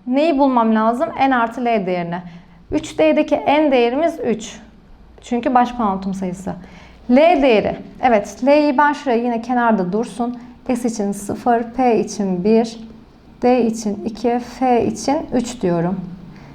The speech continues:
Kenarda dursun. Hı. N artı L. D orbitali için ne demiştik? İki demiştik. E, burası beş çıktı. Hemen işaretleyelim A şıkkı. Hayır. Orada bir duracaksın, bir bekleyeceksin. Belki de şaşırtma vardır. Bir bakalım hepsine.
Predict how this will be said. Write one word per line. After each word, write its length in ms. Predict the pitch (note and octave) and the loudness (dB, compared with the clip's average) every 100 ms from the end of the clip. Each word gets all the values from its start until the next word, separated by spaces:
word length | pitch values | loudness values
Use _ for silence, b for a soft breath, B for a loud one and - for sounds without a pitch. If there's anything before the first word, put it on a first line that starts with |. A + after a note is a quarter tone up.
| B - | B 2
Kenarda 520 | C#4 A3 G3+ A3 G#3+ | 4 6 6 4 4
dursun. 340 | F#3+ - G3 - - - - - - | 2 0 -8 -10 -14 -20 -20 -20 -2
Hı. 100 | A3+ - - - - - - - - - - - - - B B B B B B B B B B | 0 0 -4 -14 -16 -20 -20 -20 -20 -20 -20 -20 -20 -20 B B B B B B B B B B
N 160 | D#4+ F#4 | 4 4
artı 340 | F4+ F4+ - D4+ | 4 2 4 6
L. 300 | A#3+ - - - | 6 4 0 0
D 220 | G#3+ D4+ F#4 | 4 6 6
orbitali 380 | F4+ D#4+ D#4+ | 6 6 4
için 220 | C4+ C4+ C#4 | 4 4 4
ne 100 | D#4 | 6
demiştik? 380 | D4+ C#4+ - | 4 2 0
İki 160 | - D4+ | 2 4
demiştik. 540 | A3 F#3+ - G#3+ - | 4 2 -2 -6 0
E, 100 | B3+ | 2
burası 340 | C4 C#4+ D4 C4 | 2 2 0 2
beş 280 | D4 - - | 2 0 -4
çıktı. 400 | A3+ - G#3 - | -4 0 0 2
Hemen 180 | C4 C4 | 2 4
işaretleyelim 520 | C4+ C#4 C#4 A#3+ A3+ | 4 2 2 2 4
A 160 | A#3+ B3 | 4 2
şıkkı. 360 | - - - A3+ | 0 -6 -4 -4
Hayır. 760 | A3 G3 G3 G#3+ F#3+ F3 - | 0 2 4 4 2 0 -4
Orada 360 | - B3 A#3+ C#4+ | 2 4 4 4
bir 120 | C#4 | 2
duracaksın, 800 | B3 A#3 A#3 B3+ B3+ - F#3+ G3+ | 2 2 2 0 -2 -10 -8 -4
bir 120 | B3 | -2
bekleyeceksin. 840 | G#3 G3+ G#3+ G3+ A#3 A#3+ G3 F3+ G#3 | -2 -4 -4 -2 -2 -4 -10 -4 0
Belki 280 | A3+ A3 | 0 0
de 80 | A3+ | -4
şaşırtma 440 | A#3 G3+ G#3+ A3+ G#3+ | -2 -4 -4 -4 -2
vardır. 340 | E3+ D#3+ - | -2 -4 -6
Bir 100 | A3+ | -4
bakalım 340 | A3+ A3+ F#3+ F3+ | -4 -4 -4 -4
hepsine. 300 | F3 F#3+ | -8 -10